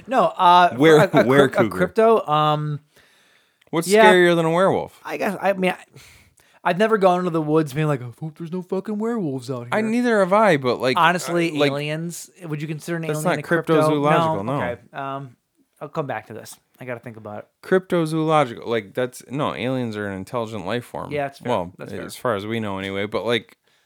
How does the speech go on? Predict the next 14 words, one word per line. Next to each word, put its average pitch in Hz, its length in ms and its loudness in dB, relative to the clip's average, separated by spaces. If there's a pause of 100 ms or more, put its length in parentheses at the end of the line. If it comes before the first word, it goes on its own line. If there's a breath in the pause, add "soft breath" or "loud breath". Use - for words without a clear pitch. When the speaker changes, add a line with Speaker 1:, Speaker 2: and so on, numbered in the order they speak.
(680)
Speaker 2:
no, 135 300 0
that's, 127 320 -4
there's, 135 400 -4
there's 139 260 -4
nothing 139 400 -4
to 127 140 -12
me 120 180 -6
that's 107 280 -8
scarier 113 360 0
than 107 120 -4
a 104 60 -8
werewolf. 104 460 -6
They're 98 140 -6
huge. 147 800 -8